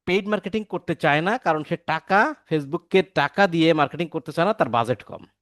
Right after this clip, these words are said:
বাজেট নেই, এজন্য ফ্রিতে মার্কেটিং করতে চায়। তাহলে বাজেট নেই, এই একটা কারণ হতে পারে। দ্বিতীয় নাম্বার কারণ হলো মানে কারণ কোনগুলো বলতেছি, Facebook ফ্রি মার্কেটিং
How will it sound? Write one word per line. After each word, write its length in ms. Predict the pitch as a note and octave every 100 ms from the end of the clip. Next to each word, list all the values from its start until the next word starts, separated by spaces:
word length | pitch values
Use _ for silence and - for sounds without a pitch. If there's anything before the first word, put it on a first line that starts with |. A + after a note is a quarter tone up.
| _ -
বাজেট 320 | A#2 F#3+ - A#2
নেই, 340 | A2 F2 D2 _ _ _
এজন্য 220 | C#3 E3
ফ্রিতে 280 | - E3+ E3
মার্কেটিং 400 | C#3+ G#2+ G2+ F#2+
করতে 240 | F2+ - F2+
চায়। 120 | G2
তাহলে 160 | C#3+
বাজেট 480 | F#3 B2+ B2+ G3+ - _ _ _ _
নেই, 320 | B2 C#3+ G3+
এই 100 | F#3+
একটা 220 | D#3+ - D#3
কারণ 220 | D3+ D3+
হতে 220 | D#3+ F3+
পারে। 260 | D#3 E3+ C#4 _ _ -
দ্বিতীয় 420 | G2 E3+ F3+ B3+
নাম্বার 280 | B3 A3+ A3 - _
কারণ 200 | F3 D#3
হলো 400 | D3+ D#3 C3+ C#4+ B3+ _ _ _ _ _ _ -
মানে 220 | C3 A#2+ _
কারণ 240 | D3 F3
কোনগুলো 340 | G3 G#3 G#3 A3+
বলতেছি, 440 | A3 A3 - D4+ -
Facebook 340 | F3+ D3+ F#3+ G3
ফ্রি 160 | E3
মার্কেটিং 460 | E3+ F3+ F#3+ F#3